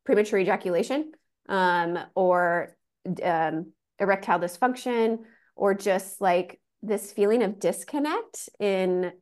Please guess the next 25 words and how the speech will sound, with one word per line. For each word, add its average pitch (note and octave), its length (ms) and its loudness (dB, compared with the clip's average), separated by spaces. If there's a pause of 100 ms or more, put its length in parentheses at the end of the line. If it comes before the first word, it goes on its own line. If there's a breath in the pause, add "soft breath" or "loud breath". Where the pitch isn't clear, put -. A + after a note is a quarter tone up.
(120)
I G3+ 80 4
mean, G#3 160 4
they A3 80 4
can C4 160 0
still, B3 400 -2
you A#3 80 -2
know, F3 140 -2
like, F3+ 160 -6
sexually G3 400 -2
perform, F#3 720 -4 (320 loud breath)
uh, F3+ 200 0
but F#3+ 320 0
they F3+ 560 4 (540)
it's F#3+ 160 -4
like F#3 200 0
their G#3 140 4
head's G#3 340 0
one F#3 300 0
place G3+ 380 -2
and, E3+ 140 -4
like, E3 180 -8
their F3 120 -2
body's F3 380 -2
somewhere E3 260 -2
else. F#3+ 420 -6